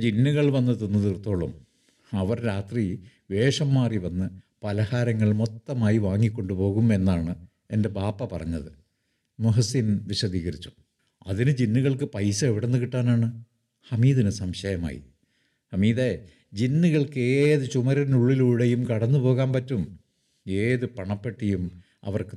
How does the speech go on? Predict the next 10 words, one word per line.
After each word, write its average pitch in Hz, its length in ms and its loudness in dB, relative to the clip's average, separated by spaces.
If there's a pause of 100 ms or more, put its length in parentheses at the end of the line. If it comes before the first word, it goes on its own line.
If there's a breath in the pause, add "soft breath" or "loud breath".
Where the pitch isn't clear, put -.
തുറക്കാൻ 107 480 -2
കഴിയും. 78 300 -6 (580)
പൊന്നും 110 360 2 (100)
പണവും 104 480 0
മൊത്തും 107 340 -2 (180)
വാരിക്കൊണ്ടുപോകും. 107 960 0 (500)
ജിന്നുകൾക്ക് 175 580 2
ആരെയെങ്കിലും 127 580 2
ഇഷ്ടപ്പെട്ടാൽ 113 540 -4 (500 soft breath)
അവർക്ക് 131 300 -2